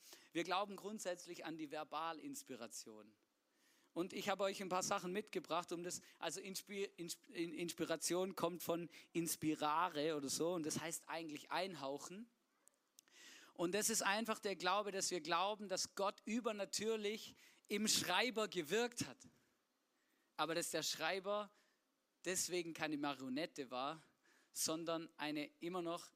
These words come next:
in sich funktionierende Schöpfung Gottes. Das heißt, mit Gefühlen, mit Umfeld und dem, seinem ganzen Leben. Und er musste das auch nicht verleugnen. Und Gott konnte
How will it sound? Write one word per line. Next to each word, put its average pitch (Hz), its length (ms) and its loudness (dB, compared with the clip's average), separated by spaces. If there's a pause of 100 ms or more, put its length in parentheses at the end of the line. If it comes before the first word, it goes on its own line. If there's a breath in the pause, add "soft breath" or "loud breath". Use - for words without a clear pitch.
in 180 180 -4
sich 165 240 -2
funktionierende 156 840 -2 (240 loud breath)
Schöpfung - 720 2
Gottes. 123 640 -4 (380 soft breath)
Das 139 180 -4
heißt, 147 280 0
mit 143 180 -2
Gefühlen, 175 720 -4 (500 soft breath)
mit 135 260 -6
Umfeld 160 600 -2
und 131 200 -8 (120)
dem, 131 160 -2
seinem 143 400 -2
ganzen 147 380 -4
Leben. 139 400 -4
Und 135 140 -4
er 135 80 -2
musste 156 320 -4
das 139 160 -6
auch 147 120 -2
nicht 143 140 -4
verleugnen. 147 580 -2
Und 131 100 -4
Gott 151 200 -2
konnte 143 360 -2